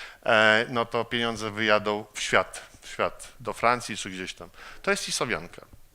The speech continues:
Y, w-, od czasu do czasu częstujemy tą wodą, prosimy, żeby ocenić, która jest smaczniejsza, czy któraś jest lepsza. Zawsze jest, że nie ma różnicy.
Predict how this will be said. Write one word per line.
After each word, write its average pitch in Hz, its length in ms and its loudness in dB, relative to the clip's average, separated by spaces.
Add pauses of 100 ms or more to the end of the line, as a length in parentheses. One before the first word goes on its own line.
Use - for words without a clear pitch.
(340)
Y, 127 340 0
w-, 135 840 -6
od 156 140 -4
czasu 156 240 -4
do 143 120 -6
czasu 143 320 -2
częstujemy 139 560 -6
tą 127 120 -2
wodą, 127 240 -4
prosimy, 131 400 -8
żeby 123 380 -4
ocenić, 120 600 -8 (320)
która 135 260 0
jest 120 200 0
smaczniejsza, 123 680 -4
czy - 120 -10
któraś 110 280 -6
jest - 160 -10
lepsza. 110 400 -2 (260)
Zawsze 120 400 0
jest, 113 180 -2
że 110 100 -6
nie 110 100 -8
ma 110 140 -2
różnicy. 101 560 -12